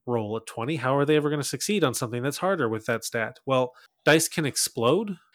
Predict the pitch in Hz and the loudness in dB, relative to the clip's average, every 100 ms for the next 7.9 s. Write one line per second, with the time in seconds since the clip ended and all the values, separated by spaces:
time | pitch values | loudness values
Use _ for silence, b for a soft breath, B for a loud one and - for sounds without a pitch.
0 | b - 120 143 143 147 127 135 135 156 | b -4 0 2 2 2 0 2 6 6
1 | 147 139 147 - 127 123 175 151 - 123 | 6 4 2 0 -2 0 2 0 0 0
2 | 113 - 113 110 - - 160 135 139 - | 0 0 -2 -2 -6 -8 -6 -2 -2 -2
3 | 156 160 147 139 123 135 139 123 117 139 | -2 2 2 2 2 4 6 4 2 2
4 | 127 113 120 - 139 117 123 156 160 143 | 2 0 -6 -6 -6 -4 -2 0 0 -2
5 | - - 180 - 185 156 170 175 160 143 | -8 -2 -2 0 -8 -4 0 2 2 -2
6 | 156 185 127 123 131 117 151 139 123 135 | 0 -2 -2 -8 -12 -6 -6 -4 -2 -2
7 | 120 110 110 123 - 135 123 123 | -2 -6 -10 -12 -8 -6 0 0